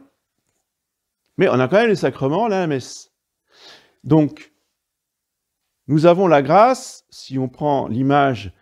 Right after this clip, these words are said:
traditionnelle de l'eau, vous voyez, aux gouttes, à gouttes, à gouttes. Oui. Ah, il y a de l'eau. Ça ne veut pas dire qu'il n'y a pas d'eau.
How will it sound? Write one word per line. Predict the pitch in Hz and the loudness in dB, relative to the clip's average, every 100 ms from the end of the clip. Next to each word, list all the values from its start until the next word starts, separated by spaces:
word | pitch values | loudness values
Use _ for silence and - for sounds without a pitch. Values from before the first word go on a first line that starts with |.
| _ _ | _ _
traditionnelle | - 120 131 131 139 139 135 | -8 -4 -4 -2 -2 0 2
de | 147 | 2
l'eau, | 175 226 262 | 4 2 -2
vous | 262 _ _ | -8 _ _
voyez, | 120 143 - _ _ _ _ | -20 -20 -20 _ _ _ _
aux | - 139 - - _ | 0 0 0 -8 _
gouttes, | 110 104 220 226 _ - - _ _ _ _ _ _ _ _ _ _ _ _ _ _ _ _ _ | -12 -2 -2 -2 _ -20 -20 _ _ _ _ _ _ _ _ _ _ _ _ _ _ _ _ _
à | 113 | -4
gouttes, | 104 104 202 - - _ - - _ _ _ _ _ _ _ _ _ _ _ _ _ _ | -4 2 2 0 -12 _ -20 -20 _ _ _ _ _ _ _ _ _ _ _ _ _ _
à | - 104 | -6 -4
gouttes. | 98 101 - _ - - _ _ _ _ _ - | -2 -4 -6 _ -20 -20 _ _ _ _ _ -18
Oui. | 120 - _ _ _ _ _ _ _ _ _ | -18 -18 _ _ _ _ _ _ _ _ _
Ah, | 208 269 | 2 4
il | 285 | 2
y | |
a | |
de | 240 | 0
l'eau. | 226 247 370 _ _ _ _ _ _ _ _ _ _ _ - | 0 -2 -6 _ _ _ _ _ _ _ _ _ _ _ -16
Ça | |
ne | |
veut | 101 | -10
pas | 104 | -2
dire | 196 | 0
qu'il | 214 | 0
n'y | 175 | -4
a | |
pas | 240 | -4
d'eau. | 247 | -6